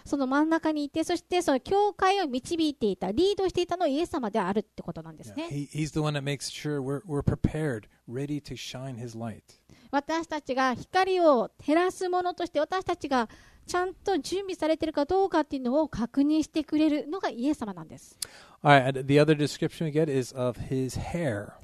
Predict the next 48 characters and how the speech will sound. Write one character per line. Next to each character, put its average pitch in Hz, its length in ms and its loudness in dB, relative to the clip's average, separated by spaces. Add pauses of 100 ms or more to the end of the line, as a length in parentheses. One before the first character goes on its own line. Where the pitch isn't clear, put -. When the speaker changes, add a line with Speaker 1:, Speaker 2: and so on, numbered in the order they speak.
(240)
Speaker 1:
え 233 100 -6
ー、 - 20 -12
次 339 240 -10
に、 311 240 -6 (160)
え 214 80 -6
ー 208 60 -6
と、 - 100 -10
イ 220 160 -4
エ 254 80 -4
ス - 80 -20
様 208 200 -6
の 190 120 -10
こ 202 120 -10
の 180 300 -8
髪 330 420 -6 (160)
の 294 120 -8
毛 269 100 -12
の 233 120 -10
こ - 100 -12
と 269 80 -10
が 302 160 -4
書 262 80 -8
か - 80 -8
れ 165 80 -6
て - 100 -16
ま 147 100 -16
す - 100 -20
ね。 262 200 -10 (840)
Speaker 2:
Right, 147 180 -8
and 135 140 -4
his 120 120 -4
hair 131 160 4
is 123 160 -2
described 113 480 -6
as 104 320 -10
white, 104 720 -8
white 123 320 -6
as 110 400 -10
snow. 101 200 -14 (100)
Speaker 1:
は 240 140 -2
い、 226 40 -4
十 226 120 -4
四 233 220 -4
節 220 200 -8
に 202 160 -10
お 202 80 -6
い 202 80 -8
て、 302 460 -2